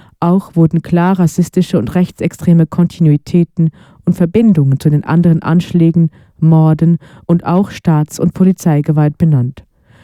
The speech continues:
Musikalische und poetische Einlagen rundeten die Veranstaltung ab. Die Veranstaltung hieß "Vier Jahre nach dem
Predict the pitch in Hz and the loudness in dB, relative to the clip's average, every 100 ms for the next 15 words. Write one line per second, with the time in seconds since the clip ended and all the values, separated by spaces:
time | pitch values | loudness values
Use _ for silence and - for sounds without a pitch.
0 | _ - 165 165 - 170 170 185 - 160 | _ -2 0 0 -2 -2 0 0 -2 -6
1 | 156 160 156 160 - 165 - _ _ _ | -4 -2 -2 -2 -4 -6 -6 _ _ _
2 | - 160 185 180 175 180 165 180 185 190 | -4 0 0 0 0 0 0 0 0 0
3 | 202 190 185 143 139 135 - 151 - 170 | 0 0 -4 -2 -2 -4 -2 -2 -2 -4
4 | 170 - - _ - _ _ _ _ _ | -4 -6 -14 _ -20 _ _ _ _ _
5 | _ - _ _ _ _ - 175 - 175 | _ -20 _ _ _ _ -8 -6 -2 -2
6 | 185 185 170 170 156 165 151 - 202 185 | -2 -2 -4 -2 0 0 0 -2 0 2
7 | 170 165 165 156 - 160 147 143 | 2 2 0 0 -2 -2 0 -2